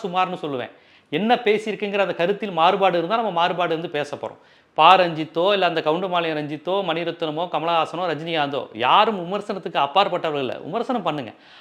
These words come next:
ஆனா அது ஒரு தர்க்கம் இருக்கணும், வன்மம் இருக்கக்கூடாது. இப்ப பிரவீன்காந்துடைய விமர்சனத்தில் பா ரஞ்சித்தின் மீதும் தங்கலான் படத்தின் மீதான ஒரு வன்மம் வெளிப்படுது.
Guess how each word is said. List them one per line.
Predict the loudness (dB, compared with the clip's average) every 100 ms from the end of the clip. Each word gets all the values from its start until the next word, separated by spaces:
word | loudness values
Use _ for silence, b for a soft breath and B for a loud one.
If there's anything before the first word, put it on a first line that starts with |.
| B
ஆனா | 6 8 8 6
அது | 6 2
ஒரு | 0
தர்க்கம் | 2 2 2 0
இருக்கணும், | 0 -4 -8 -10 -2
வன்மம் | 0 2 0
இருக்கக்கூடாது. | -2 -2 -4 -4 -6 -8 b b -12
இப்ப | -2 2 2 2 0
பிரவீன்காந்துடைய | 0 0 2 2 2 0 0 -2
விமர்சனத்தில் | -2 -4 -6 -8 -8 -6
பா | 0 2 4
ரஞ்சித்தின் | 0 -4 -6 -8
மீதும் | -6 -6 -4
தங்கலான் | -4 0 4 4 2
படத்தின் | -6 -6 -6
மீதான | -4 -4 -4
ஒரு | -4 0
வன்மம் | 0 2 2 0
வெளிப்படுது. | -2 -4 -6